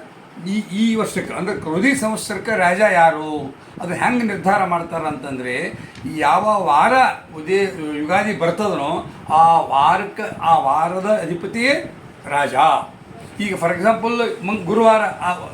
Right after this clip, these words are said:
ಯುಗಾದಿ ಹಬ್ಬ ಆರಂಭ ಆಯಿತು ಅಂದರೆ ಗುರುನೇ ರಾಜ.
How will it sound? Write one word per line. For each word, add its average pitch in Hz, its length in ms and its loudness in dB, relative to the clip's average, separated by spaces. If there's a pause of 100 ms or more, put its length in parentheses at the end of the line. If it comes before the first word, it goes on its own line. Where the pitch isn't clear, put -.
(160)
ಯುಗಾದಿ 175 300 0
ಹಬ್ಬ 156 260 0
ಆರಂಭ 156 300 0
ಆಯಿತು 131 240 -4
ಅಂದರೆ 147 400 -6 (220)
ಗುರುನೇ 208 360 -2
ರಾಜ. 147 420 -4